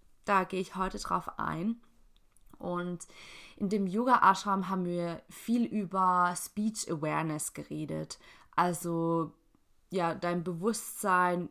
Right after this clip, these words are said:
über deine Sprache und was du redest, wieso du redest und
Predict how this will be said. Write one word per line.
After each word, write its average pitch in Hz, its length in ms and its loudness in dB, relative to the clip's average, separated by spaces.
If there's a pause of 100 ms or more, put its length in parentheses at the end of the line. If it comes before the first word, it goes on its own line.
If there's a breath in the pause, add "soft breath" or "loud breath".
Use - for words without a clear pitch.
über 180 340 -2
deine 165 260 -2
Sprache 156 680 -4 (220)
und 175 320 -4 (380 loud breath)
was 170 340 2
du 180 120 -2
redest, 170 720 0
wieso 160 300 -2
du 165 140 -4
redest 156 1000 -4
und 156 420 -6